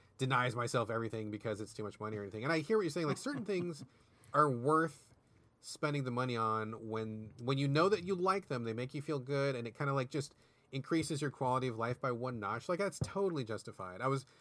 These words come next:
as you were telling that story about that, I was, you know, about the Sephora and stuff, I'm like, "Oh, you know, actually, that's true." I do, there, you're gonna think I'm, like, the stupidest guy on earth for saying this,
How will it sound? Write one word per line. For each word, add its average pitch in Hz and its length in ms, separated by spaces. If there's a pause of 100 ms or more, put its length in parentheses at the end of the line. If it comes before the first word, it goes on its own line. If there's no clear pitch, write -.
(140)
as 151 160
you 190 60
were 175 60
telling 220 280
that 147 140
story 139 280
about 107 220
that, 107 180
I 110 60
was, 110 180
you 135 80
know, 117 60
about 101 160
the 98 80
Sephora 107 320
and 92 100
stuff, 98 220
I'm 98 80
like, 104 120
"Oh, 156 200
you 160 100
know, 165 280 (460)
actually, 165 420
that's 139 260
true." 120 260
I 127 120
do, 151 240
there, 135 180 (100)
you're 143 280
gonna 160 100
think 147 160
I'm, 123 160
like, 120 160 (100)
the 117 80
stupidest 139 420
guy 117 140
on 107 140
earth 101 160
for 101 80
saying 101 220
this, 87 200